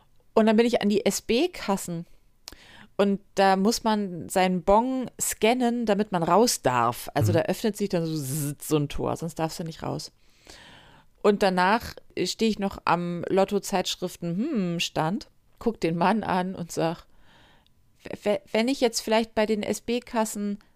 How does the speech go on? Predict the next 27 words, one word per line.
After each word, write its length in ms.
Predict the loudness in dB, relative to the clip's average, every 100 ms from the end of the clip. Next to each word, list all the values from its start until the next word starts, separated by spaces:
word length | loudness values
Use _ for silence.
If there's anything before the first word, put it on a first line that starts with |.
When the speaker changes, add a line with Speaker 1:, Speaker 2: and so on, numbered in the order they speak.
| _
Speaker 1:
was 160 | -6 -4
bezahlt 560 | -4 -2 2 4 2 2
hab, 180 | 0
aber 220 | 0 0 -2
vergessen 480 | -2 -4 -4 -2
hab 160 | -4 0
einzupacken, 840 | -2 -2 -4 -4 -2 -4 -6 -12 -12 _ _ _ _ _ -12
wie 60 |
komme 220 | -6 -4 -4
ich 80 |
denn 100 | -2 0
dann 180 | 2
da 180 | 0 0
wieder 200 | 0 0
zurück? 300 | -2 -2 -2 -2 -6 -10 -8 -8
Speaker 2:
<laughs> 440 | -10 -14 -18 0
Speaker 1:
Können 220 | 2 4 2
Sie 120 | 2
mir 180 | 4 6
da 120 | 4
auch 260 | 4 2 4
helfen?“ 400 | 4 2 -2 -12 -14 _ -6
Speaker 2:
Und? 340 | 0 0 -2 -18 -20 -20 -8
Speaker 1:
Der 100 | 0
sagt, 200 | 0 0 _ _ -2
„Na 160 | 2
ja, 280 | 4 4